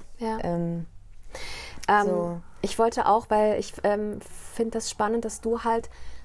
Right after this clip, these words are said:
Speaker 1: dieses, ja, diese, darf ich Komplex nennen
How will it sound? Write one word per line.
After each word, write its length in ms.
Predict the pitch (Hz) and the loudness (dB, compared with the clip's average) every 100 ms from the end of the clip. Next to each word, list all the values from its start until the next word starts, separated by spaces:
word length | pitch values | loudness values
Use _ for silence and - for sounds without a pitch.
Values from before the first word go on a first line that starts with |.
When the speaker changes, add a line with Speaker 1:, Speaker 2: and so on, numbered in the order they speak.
| - | 0
Speaker 1:
dieses, 460 | 220 214 214 214 - - - - - - - - | 0 2 0 -2 -10 -14 -14 -16 -10 -8 -8 -2
ja, 320 | 214 220 240 | 2 4 2
diese, 360 | 220 202 202 - - - - | 0 0 0 0 -2 -6 -2
darf 160 | 202 226 | 2 2
ich 160 | - | 0
Komplex 580 | - 220 - 196 - - | -2 -2 0 0 -2 -6
nennen 320 | 254 262 311 | -4 -4 -6